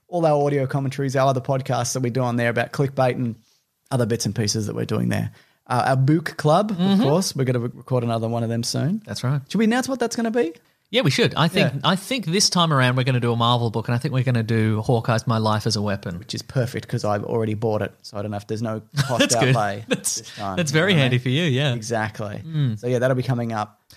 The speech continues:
Speaker 2: 'Cause I was gonna
Speaker 1: So,
Speaker 2: suggest maybe
Speaker 1: mm.
Speaker 2: all the listeners
Speaker 1: Yeah.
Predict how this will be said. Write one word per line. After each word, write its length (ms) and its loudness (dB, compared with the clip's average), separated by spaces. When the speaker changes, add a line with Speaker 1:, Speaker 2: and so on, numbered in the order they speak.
Speaker 2:
'Cause 100 2
I 80 4
was 140 0
gonna 160 2
Speaker 1:
So, 140 0
Speaker 2:
suggest 300 0
maybe 320 0
Speaker 1:
mm. 40 -4
Speaker 2:
all 220 -2
the 100 -2
listeners 640 -2
Speaker 1:
Yeah. 240 -2